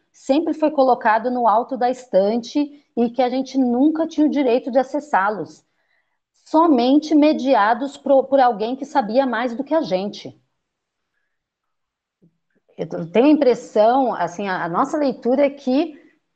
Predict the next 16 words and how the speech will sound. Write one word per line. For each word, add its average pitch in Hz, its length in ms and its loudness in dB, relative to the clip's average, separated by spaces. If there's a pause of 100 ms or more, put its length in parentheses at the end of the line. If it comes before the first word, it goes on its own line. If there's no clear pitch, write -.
(120)
para 240 220 0
os 294 120 -12
pobres, 240 580 0
o 262 60 -4
livro 226 340 -4
tinha 233 440 -8
que 233 140 -20
ser 214 340 -2
orientado 240 760 0
por 233 200 -2
alguém 202 500 0
mediado 208 1120 -2
especificamente 262 1200 -4
para 226 280 2
alguns 196 480 -2
fins, 233 500 -8